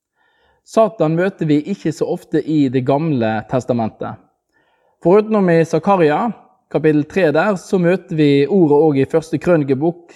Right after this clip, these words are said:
tjueén, og vi møter det også i Jobb helt i begynnelsen, i kapittel en og kapittel to. Eh, i motsetning til Det gamle testamentet, så finner vi ordet Satan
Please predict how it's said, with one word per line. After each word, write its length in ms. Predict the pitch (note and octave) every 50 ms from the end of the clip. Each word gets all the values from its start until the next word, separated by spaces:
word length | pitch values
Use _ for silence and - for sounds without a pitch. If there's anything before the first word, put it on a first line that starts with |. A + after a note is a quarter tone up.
| _ _
tjueén, 540 | - C#3 C3+ B2+ - C#3 D3+ E3+ F#3+ A3 B3+
og 60 | G3
vi 120 | E3 D3+
møter 240 | D#3 E3 E3+ E3 E3+
det 100 | D3 C#3+
også 140 | B2+ A#2 -
i 80 | B2+ C3
Jobb 340 | C#3+ B2 A#2 A#2+ A#2+ A#2 - - - - -
helt 200 | D3 B2+ A2 -
i 40 | B2+
begynnelsen, 680 | B2 C3+ B2 A#2 G#2+ - - B2 C3 D3+ F#3 A3+ A#3 - _ _ _ _ _ _ _ _
i 80 | - B2
kapittel 320 | C3+ A#2+ C3+ A#2+ B2+ - -
en 220 | C#3 C3+ A#2+ A2 G#2+
og 60 | -
kapittel 420 | - G#2+ - A#2 G#2+ - A2+ G#2+ - _ _ _
to. 160 | - - B2 A2+ - - _ _ _ _ _ _ _ _ _ _ _ _ _ _ _ _ _ _ _ _ _ _ _ _ _ _ _ _ _
Eh, 220 | - C#3 B2+ - -
i 40 | G3
motsetning 480 | A3+ C4 A3 - G3+ F3 - - E3+ D#3
til 100 | - D#3+
Det 100 | E3+ D#3
gamle 220 | D#3+ E3+ F#3+ G#3
testamentet, 920 | F3 - C3+ B2 - C#3+ C3+ C3 C3 C3 - - - D3+ E3+ G3 - - D#3
så 480 | _ - G3 F3+ E3+ E3 - - - - -
finner 260 | - A3 G#3+ F3 C#3+
vi 140 | C3 C3+ C3+ C3 C3 C3+ C3+ - - - -
ordet 220 | G3+ F#3+ D#3 C#3 -
Satan 560 | - G3 F3 C#3+ - - D3 B2 B2 B2 C3